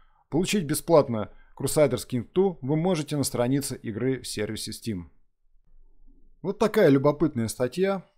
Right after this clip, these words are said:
вышла на Rock Paper Shotgun. Надеюсь, вам было интересно прослушать ее перевод. Еще раз спасибо комраду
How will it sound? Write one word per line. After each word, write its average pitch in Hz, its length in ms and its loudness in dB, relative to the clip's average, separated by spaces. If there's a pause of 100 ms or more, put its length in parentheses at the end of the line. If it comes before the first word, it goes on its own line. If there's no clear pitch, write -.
вышла 131 460 -2
на 113 280 -4
Rock 117 300 -2
Paper 98 460 -6
Shotgun. 151 540 -6 (680)
Надеюсь, 190 340 0
вам 135 160 2
было 139 220 4
интересно 127 580 0
прослушать 110 600 -6
ее 123 220 -2
перевод. 170 540 -2 (560)
Еще 180 280 2
раз 139 120 2
спасибо 123 500 -2
комраду 123 680 0